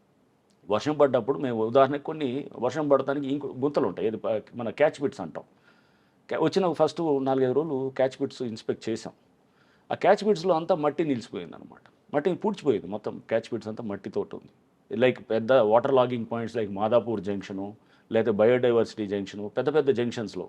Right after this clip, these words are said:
ఎక్కడైతే నీళ్ళు ఎప్పుడు నిలుస్తాయో అక్కడ పూర్తిగా మట్టితోటి నిలిచిపోయినాయి అనమాట. నిలిచిపోయి పైప్ లైన్స్ అంటే ఒక క్యాచ్ పిట్ నుంచి ఇంకో క్యాచ్ పిట్, ఇక్కడ వాటర్ తింటే ఇప్పుడు ప-, దాంట్లో వెళ్తది అంతా కూడా డ్రైన్ అవుట్ అవుతది. అక్కడి నుంచి ఇంకో వా-, వెళ్ళాలంటే కూడా ఇంకో పైప్ క-,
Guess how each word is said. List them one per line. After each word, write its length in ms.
ఎక్కడైతే 380
నీళ్ళు 260
ఎప్పుడు 200
నిలుస్తాయో 600
అక్కడ 420
పూర్తిగా 280
మట్టితోటి 440
నిలిచిపోయినాయి 480
అనమాట. 220
నిలిచిపోయి 640
పైప్ 220
లైన్స్ 260
అంటే 160
ఒక 180
క్యాచ్ 380
పిట్ 140
నుంచి 180
ఇంకో 160
క్యాచ్ 180
పిట్, 160
ఇక్కడ 140
వాటర్ 600
తింటే 200
ఇప్పుడు 300
ప-, 580
దాంట్లో 360
వెళ్తది 440
అంతా 180
కూడా 160
డ్రైన్ 260
అవుట్ 160
అవుతది. 240
అక్కడి 220
నుంచి 140
ఇంకో 220
వా-, 260
వెళ్ళాలంటే 420
కూడా 180
ఇంకో 240
పైప్ 340
క-, 160